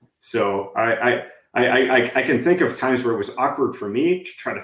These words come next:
think through how Scrum operates as playing <laughs> any one of the roles, you know, um, when, when things like that were happening. Uh, and then in the end, uh, not really sure how to, how to, how to fit my conversation in about where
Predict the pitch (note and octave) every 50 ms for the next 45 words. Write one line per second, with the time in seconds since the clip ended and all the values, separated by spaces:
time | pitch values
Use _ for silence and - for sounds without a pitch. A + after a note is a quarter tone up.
0 | - - - A#2+ A#2+ - - - - C3+ D3+ D#3 - - A2+ A#2 A#2 A2 G#2 -
1 | - - - B2+ A#2+ A2 G#2 G2+ A#2 B2 - F3 F3 G3 G#2 G#2+ - - - -
2 | - _ _ _ _ _ _ _ - A2 A2 G#2 G2 - - - - _ _ _
3 | _ - - C3+ C3 C3 B2 C3+ C3 B2+ D3+ C#3+ C3+ C3 D3 C3+ G#2+ G2+ G2+ G#2
4 | A2 A#2 C3+ E3 F#3 F#3 F#3 - - - - - _ _ _ - A#2 A#2 A#2 A#2+
5 | C3 C#3 C#3+ C#3+ A#2 A2 G#2+ G#2 G#2 G2+ - - - A2 G#2 G#2+ G#2+ - G#2+ G#2
6 | G2 - B2 A2+ - A#2 - - G#2+ G2 F#2+ F#2 A2 A2 A2+ A#2 C3+ C#3 C#3+ D3+
7 | D#3 D#3 _ _ _ _ _ _ _ _ _ _ _ - A2+ G#2 G#2 - - C3+
8 | C3+ D3 D3+ D3 C#3+ C3+ C#3 C3+ - B2+ B2 A#2+ A#2 B2+ D#3 F3 D#3+ C3 A#2 G#2+
9 | G2+ - - - - A2 A2 G#2+ G#2 G#2 G2+ G2+ G2+ - - _ _ _ _ _
10 | _ _ _ _ _ _ _ _ A2+ B2 C3+ C3+ - A2 B2 C3+ C#3 B2 - -
11 | - - - _ _ _ _ _ _ - - - - B2 B2 B2 B2 A#2+ G2+ F#2+
12 | F#2 F#2 F#2 - - - - G#2+ G2 F#2+ F#2 - - - F#2 F2+ - - - -
13 | - C#3 C#3 - - B2 A#2 A2+ - - - A#2+ B2 A#2 G#2+ G2 - B2 A#2+ A#2+
14 | A2+ G2+ G2+ A2 - - - - - - G2+ G2 G2+